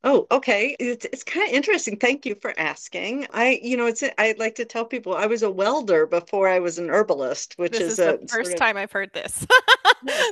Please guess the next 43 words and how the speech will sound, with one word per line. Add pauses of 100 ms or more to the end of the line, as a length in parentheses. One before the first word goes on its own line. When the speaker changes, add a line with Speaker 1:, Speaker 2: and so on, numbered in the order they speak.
Speaker 2:
No
one
Speaker 1:
yes.
Speaker 2:
else
has
been
a
welder
first.
<laughs>
That
has
not
been
a (320)
Speaker 1:
So
Speaker 2:
pathway. (1120)
Speaker 1:
Well,
I
was, (120)
I
was
quite
young.
I,
I
ended
up,
I
was
pregnant.
I
had
this (100)
beautiful
little
baby.
You
can't
weld (100)
when
you're
pregnant.